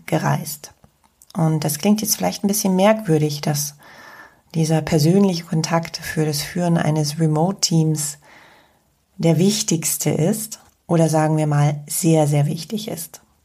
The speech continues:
Aber das ist so das erste Fazit, was ich vielleicht euch allen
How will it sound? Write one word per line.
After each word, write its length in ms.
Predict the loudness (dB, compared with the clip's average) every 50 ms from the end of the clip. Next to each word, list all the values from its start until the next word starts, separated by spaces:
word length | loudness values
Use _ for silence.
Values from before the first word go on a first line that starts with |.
| -14 -6 -2
Aber 200 | 0 0 0 0
das 140 | -2 -4
ist 120 | -4 -4 -2
so 380 | 0 0 0 0 0 -2 -4 -6 -12 _ _ _ _ _ _ _ _ -6 -4
das 140 | -2 -2
erste 280 | 0 0 -2 -2 -2 -6
Fazit, 640 | -6 -4 -2 0 0 0 0 0 -2 -2 -4 -2 -2
was 180 | -2 -2 -2
ich 320 | -2 -4 -4 -6 -8 -12 _ _ _ -20 _ _ _ _
vielleicht 580 | _ -8 -4 -2 0 0 -2 -4 -6 -8 -6 -4
euch 360 | -2 -2 -2 -2 -4 -6 -4
allen 540 | -4 -2 -2 0 0 0 -2 -2 -4 -6